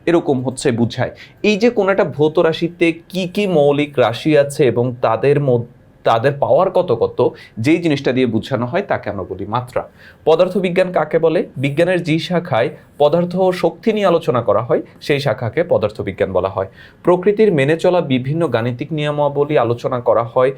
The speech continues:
কোন বিজ্ঞানে? প্রকৃতির মেনে চলা বিভিন্ন গাণিতিক নিয়মাবলী আলোচিত হয় পদার্থবিজ্ঞানে। অ্যাস্ট্রোল্যাব নামক যন্ত্র কে আবিষ্কার করেন? মুসলিম জ্যোতির্বিদ আল বাত্তানি ও আল ফারাজি গ্রহ নক্ষত্রের উন্নতি কোণ নির্ণয়ের জন্য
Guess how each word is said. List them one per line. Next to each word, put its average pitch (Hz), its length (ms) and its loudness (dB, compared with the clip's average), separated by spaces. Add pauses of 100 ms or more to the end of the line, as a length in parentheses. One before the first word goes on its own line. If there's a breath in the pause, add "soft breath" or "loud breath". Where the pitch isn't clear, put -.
(240 loud breath)
কোন 185 260 2
বিজ্ঞানে? 98 480 -2 (280 soft breath)
প্রকৃতির 185 440 2
মেনে 147 200 2
চলা 170 220 2
বিভিন্ন 147 400 -2
গাণিতিক 123 400 -2
নিয়মাবলী 127 540 0
আলোচিত 104 360 -2
হয় 131 260 0
পদার্থবিজ্ঞানে। 95 760 -2 (180)
অ্যাস্ট্রোল্যাব 151 640 2
নামক 175 300 0
যন্ত্র 123 460 0 (180)
কে 170 120 4
আবিষ্কার 139 360 2
করেন? 95 260 -4 (340 soft breath)
মুসলিম 156 360 2
জ্যোতির্বিদ 180 480 0 (360 soft breath)
আল 156 200 2
বাত্তানি 180 680 0
ও 139 280 2 (100)
আল 147 200 2
ফারাজি 143 640 2 (120)
গ্রহ 156 420 2
নক্ষত্রের 196 600 0 (160)
উন্নতি 202 560 2
কোণ 170 240 0
নির্ণয়ের 151 500 2
জন্য 120 380 -2